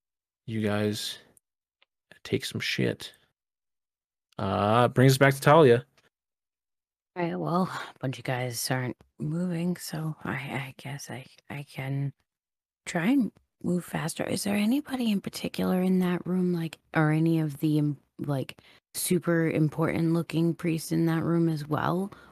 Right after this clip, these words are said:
Speaker 2: Or have most of those people kinda moved out?
Speaker 1: Um, there's, like, uh, there's the one priest of Athens, or Athena, that was still,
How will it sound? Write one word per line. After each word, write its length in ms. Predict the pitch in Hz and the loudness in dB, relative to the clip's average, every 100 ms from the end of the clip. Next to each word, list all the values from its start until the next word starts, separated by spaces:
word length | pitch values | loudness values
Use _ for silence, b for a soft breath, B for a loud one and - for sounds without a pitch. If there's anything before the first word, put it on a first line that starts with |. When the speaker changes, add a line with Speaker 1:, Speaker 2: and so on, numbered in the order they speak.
| - | 0
Speaker 2:
Or 200 | 165 160 | 4 4
have 180 | 147 139 | 2 2
most 360 | 156 160 156 | 2 4 2
of 60 | - | 0
those 140 | 139 | 0
people 340 | 135 160 151 147 | 0 0 0 -2
kinda 240 | - 147 | -2 0
moved 320 | 147 143 131 | 2 2 0
out? 300 | 131 127 - - _ _ _ _ _ _ _ _ _ 143 | -4 -4 -6 -12 _ _ _ _ _ _ _ _ _ 6
Speaker 1:
Um, 320 | 139 135 147 | 6 6 6
there's, 260 | 175 190 | 6 8
like, 220 | 196 139 - - - | 6 6 0 -20 -4
uh, 640 | 139 123 120 113 110 110 110 | 4 6 6 6 6 4 2
there's 220 | - 123 110 | 6 6 6
the 80 | |
one 240 | 123 135 139 | 4 4 4
priest 340 | 139 131 - | 4 2 4
of 140 | 117 90 | 2 2
Athens, 580 | 110 - 139 151 151 - | -2 0 0 -2 -8 -6
or 180 | 117 107 | -2 -2
Athena, 320 | 107 123 135 | 0 0 2
that 160 | 135 127 | 4 4
was 140 | 117 | 2
still, 440 | - 131 127 131 | 4 6 6 4